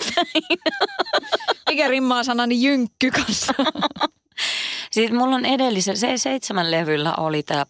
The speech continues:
Speaker 1: Parane, Parane-levy, mutta sekin ehkä viittaa enemmän vaan siihen, että,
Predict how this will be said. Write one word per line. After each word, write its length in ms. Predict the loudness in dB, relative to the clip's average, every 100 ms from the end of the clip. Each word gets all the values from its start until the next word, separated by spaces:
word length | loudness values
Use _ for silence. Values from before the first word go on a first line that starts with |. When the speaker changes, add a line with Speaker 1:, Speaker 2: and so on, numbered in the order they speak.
| _
Speaker 1:
Parane, 520 | -6 -2 -2 -2 -6 -8 _ _ -2
Parane-levy, 1080 | 0 2 0 0 0 0 2 2 0 -2
mutta 480 | -4 -2 -4 -2 -2
sekin 440 | 0 0 0 -2 -2
ehkä 240 | -2 -4
viittaa 460 | 0 -2 -2 -4 -2
enemmän 480 | 0 -2 -2 -4 -4
vaan 240 | -2 -2 0
siihen, 440 | 0 0 0 -2
että, 440 | -2 -8 -4 -4